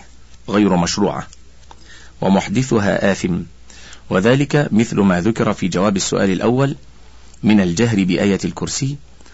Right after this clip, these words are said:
عقب الصلوات الخمس، ومثل زيادة "أشهد أن عليا ولي الله" في الأذان،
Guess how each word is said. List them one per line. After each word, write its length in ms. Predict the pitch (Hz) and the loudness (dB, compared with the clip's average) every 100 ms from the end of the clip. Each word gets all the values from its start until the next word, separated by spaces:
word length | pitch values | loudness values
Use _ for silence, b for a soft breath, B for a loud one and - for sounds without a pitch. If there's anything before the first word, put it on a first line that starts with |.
| b - | b -4
عقب 400 | 107 113 98 104 | -2 0 -2 -2
الصلوات 600 | 110 90 87 95 104 101 | -2 -2 0 0 -2 -4
الخمس، 520 | - 117 82 - - - - b b b - | -4 -2 -2 -6 -12 -18 -20 b b b -4
ومثل 420 | 95 104 - 92 | 0 0 0 -2
زيادة 460 | 85 90 113 131 131 - | 0 0 0 0 -2 -6
"أشهد 340 | - - 110 | -8 -4 -2
أن 260 | 107 98 98 | 0 0 0
عليا 600 | 87 87 95 107 123 135 - | 0 -2 -2 0 0 -2 -6
ولي 320 | 95 90 104 | -6 -2 0
الله" 320 | 113 101 98 - - - | 2 2 0 -4 -16 -20
في 180 | - 104 | -6 -4
الأذان، 480 | 98 92 98 85 | -4 -2 0 -2